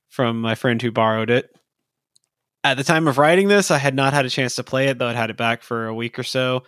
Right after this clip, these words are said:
I have had the chance to play it. Thank you, covid. So, yeah, having some, some fun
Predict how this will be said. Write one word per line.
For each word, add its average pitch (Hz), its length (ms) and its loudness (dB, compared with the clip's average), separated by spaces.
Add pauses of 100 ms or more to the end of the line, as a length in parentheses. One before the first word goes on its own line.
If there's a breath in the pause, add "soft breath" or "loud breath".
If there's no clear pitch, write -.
(500 soft breath)
I 120 100 0
have 147 280 0
had 185 180 2
the 180 60 0
chance 170 260 2
to 165 80 -6
play 165 260 4
it. 165 140 2
Thank 117 240 -4
you, 110 100 -10
covid. 165 580 2 (380 loud breath)
So, 113 680 -2 (140)
yeah, 120 320 -10 (640)
having 120 200 -4
some, 113 340 -10
some 123 180 -12
fun 113 420 -4